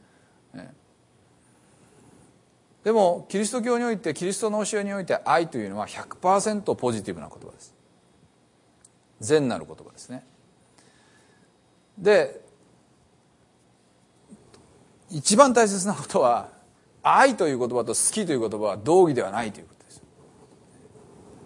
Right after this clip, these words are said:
愛することは好きになることではないということです。で、好きにならなくても愛することはできるということなんです。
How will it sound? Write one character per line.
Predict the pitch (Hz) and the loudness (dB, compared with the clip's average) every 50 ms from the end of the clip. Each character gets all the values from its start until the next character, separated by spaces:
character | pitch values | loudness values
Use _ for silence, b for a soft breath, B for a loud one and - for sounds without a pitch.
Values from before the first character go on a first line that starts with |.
| - - - _ - - - - - - _ _ _ _ _ _ _ - _ _ _ _ _ _ _ | -20 -20 -20 _ -20 -20 -20 -20 -20 -20 _ _ _ _ _ _ _ -20 _ _ _ _ _ _ _
愛 | - 151 196 220 214 | 6 8 8 8 6
す | - - 277 | 6 4 2
る | 240 | 2
こ | 190 185 | 2 0
と | 180 185 | 2 2
は | 185 139 | 2 4
好 | - - - | 4 2 0
き | - 240 | 0 0
に | 226 185 | -2 0
な | 160 151 | 0 0
る | 139 123 | 0 -2
こ | 110 | -2
と | 104 101 | -4 -2
で | 110 147 | -2 0
は | - 117 | 0 0
な | 123 139 180 208 | 0 -2 -2 -2
い | 190 147 | -2 -2
と | 135 | -6
い | 98 | -8
う | |
こ | 85 80 | -10 -12
と | 67 - | -16 -20
で | - - | -20 -20
す。 | - - - - - - - - - _ _ _ _ _ _ _ _ _ _ _ - | -20 -20 -20 -20 -20 -20 -20 -20 -20 _ _ _ _ _ _ _ _ _ _ _ -6
で、 | 127 131 | -4 -4
好 | 127 - - - 285 | -2 -2 -2 -2 0
き | |
に | 285 262 220 | 2 2 4
な | 185 170 | 6 6
ら | 196 | 6
な | 226 220 196 - | 6 4 2 0
く | |
て | - - 220 | 0 -2 0
も | 202 165 127 | 0 4 4
愛 | 147 175 202 | 6 6 6
す | 180 - | 4 2
る | 208 165 | 0 0
こ | 156 156 | 0 2
と | 170 | 4
は | 170 135 | 2 2
で | 107 120 | 2 0
き | 107 - 175 | -4 -4 -4
る | 165 | -4
と | 135 113 | -6 -8
い | 87 | -10
う | - | -12
こ | - | -16
と | - - - | -20 -20 -20
な | |
ん | - _ | -20 _
で | _ | _
す。 | - - | -20 -20